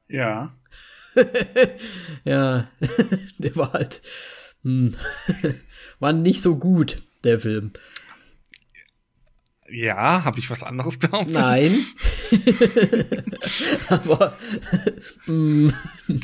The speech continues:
Speaker 2: nee, ich weiß nicht, ich fand die,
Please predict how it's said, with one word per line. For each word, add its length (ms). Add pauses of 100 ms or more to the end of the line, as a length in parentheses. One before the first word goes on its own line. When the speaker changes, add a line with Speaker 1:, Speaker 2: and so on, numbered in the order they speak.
(720)
Speaker 2:
nee, 520
ich 180
weiß 200
nicht, 100
ich 100
fand 180
die, 220